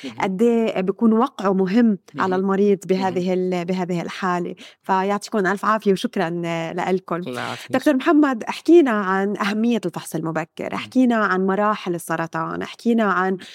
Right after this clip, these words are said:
Speaker 1: شو يلي اليوم عم بيساعد، آه، أو عم بيزيد من، آه، نسب الإصابة ببعض أنواع ال-، السرطان، حكينا عن العامل الوراثي. ولكن في موضوع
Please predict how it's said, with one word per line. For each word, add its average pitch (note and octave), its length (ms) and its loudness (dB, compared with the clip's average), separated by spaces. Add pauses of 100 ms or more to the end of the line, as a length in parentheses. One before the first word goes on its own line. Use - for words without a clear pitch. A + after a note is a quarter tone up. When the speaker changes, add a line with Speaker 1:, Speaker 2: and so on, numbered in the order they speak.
(100)
Speaker 1:
شو - 160 -2
يلي A#3+ 600 4
اليوم A3 480 2
عم F#3 200 0
بيساعد، F#3+ 720 0 (300)
آه، F3+ 180 -2
أو F#3 200 0
عم G3 160 0
بيزيد F#3 1120 4 (100)
من، F#3+ 400 0
آه، F3 120 0
نسب F#3 440 -2 (100)
الإصابة F3+ 720 -2
ببعض F#3+ 500 0
أنواع F3 480 -2
ال-، E3 180 -2
السرطان، E3 600 -4
حكينا E4+ 300 6
عن A#3 140 0
العامل G#3+ 380 0
الوراثي. E3+ 600 -2 (380)
ولكن C4 580 2
في B3+ 300 0
موضوع G#3+ 560 2